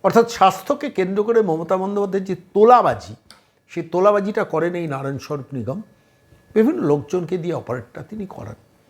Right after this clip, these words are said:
তিনি কালকে জোশ দেখিয়ে বলেছেন যে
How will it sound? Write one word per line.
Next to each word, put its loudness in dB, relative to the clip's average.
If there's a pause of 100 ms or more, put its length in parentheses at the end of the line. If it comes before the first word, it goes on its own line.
(800)
তিনি 8
কালকে 2 (680)
জোশ 0
দেখিয়ে 0
বলেছেন -6
যে -8